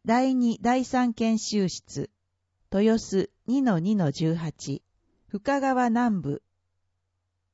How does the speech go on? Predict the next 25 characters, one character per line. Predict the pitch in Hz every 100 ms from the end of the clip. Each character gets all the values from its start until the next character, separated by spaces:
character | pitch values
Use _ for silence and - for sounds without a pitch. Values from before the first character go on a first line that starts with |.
| _ _ _ _ _ _
内 | 208 247 254 226
容、 | 208 196 180 _ _ _ _ _ _
一、 | 202 - 208 214 - _ _ _
写 | - 233
経 | 226 285 285
カ | 269 240 214
フ | 165
ェ、 | 113 _ _ _ _
み | 226 269
ん | 269
な | 269
の | 233 151
居 | 135
場 | 151
所、 | 147 151 135 - _ _ _ _ _ _
十 | 254 277
時 | 208 180
か | 147
ら | 131 135
十 | 170 190
三 | - 180 151
時。 | - 113 _ _ _ _ _ _ _ _ _ _
二、 | 190 202 - _ _ _ -
福 | - 269
祉、 | 285 - 143